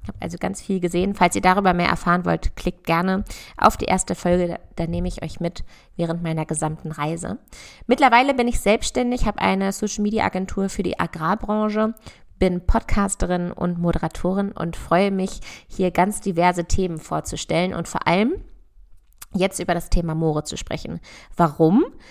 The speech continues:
Weil ich selbst ganz erstaunt darüber bin, dass ich erst jetzt mit diesem Thema konfrontiert wurde, obwohl ich das Gefühl habe, dass ich sehr wach bin,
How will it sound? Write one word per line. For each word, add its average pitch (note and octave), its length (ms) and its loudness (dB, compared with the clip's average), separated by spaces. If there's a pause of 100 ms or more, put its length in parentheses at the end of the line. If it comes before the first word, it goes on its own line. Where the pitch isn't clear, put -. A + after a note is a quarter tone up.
(520)
Weil F3+ 260 4
ich G3+ 220 0
selbst F3+ 520 4
ganz A#3+ 240 4
erstaunt F#3+ 580 4
darüber E3 300 4
bin, F#3 300 2 (360)
dass G3 180 2
ich G#3+ 220 -6
erst - 220 -4
jetzt - 260 2
mit G#3 180 2
diesem G3 260 0
Thema F#3 400 2 (260)
konfrontiert F#3+ 800 2
wurde, E3+ 340 4
obwohl F#3+ 340 2
ich G3 140 2
das - 160 -4
Gefühl G3+ 420 0
habe, F#3 340 4
dass F3 220 0
ich F3 260 -4
sehr F3 360 4
wach - 260 2
bin, F#3+ 320 4